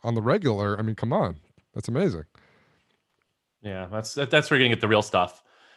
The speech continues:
Speaker 2: That's where you really enhance your product. Let's, uh,
Speaker 1: Yeah.
Speaker 2: no offense, C-suite, no offense, champions and managers,
Speaker 1: <laughs>
Speaker 2: but your frontline users are the ones that are really using it.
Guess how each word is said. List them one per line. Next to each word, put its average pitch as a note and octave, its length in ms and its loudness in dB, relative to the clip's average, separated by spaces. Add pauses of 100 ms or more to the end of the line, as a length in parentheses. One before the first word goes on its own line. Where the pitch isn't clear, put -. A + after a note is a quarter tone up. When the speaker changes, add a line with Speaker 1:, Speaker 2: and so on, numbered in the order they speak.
(180)
Speaker 2:
That's B2+ 240 2
where D3 80 4
you A2+ 140 4
really G#2+ 260 6
enhance G2 340 -2
your F#2+ 80 -6
product. F2+ 600 -2
Let's, A2+ 200 -10
uh, F2+ 140 -10
Speaker 1:
Yeah. G2 160 -2
Speaker 2:
no D3 160 6
offense, C3+ 440 4
C-suite, D3 720 2
no A#2+ 220 6
offense, B2+ 460 4
champions C3 600 0
and A#2 120 8
managers, C#3 640 2 (220)
Speaker 1:
<laughs> - 260 -20
Speaker 2:
but B2+ 280 4
your D3 140 2
frontline D#3 580 4
users C3+ 300 2
are A#2+ 60 2
the A#2+ 60 4
ones B2 180 2
that A#2 100 2
are A2+ 80 2
really B2+ 480 4
using A#2 420 -2
it. F#2 220 -8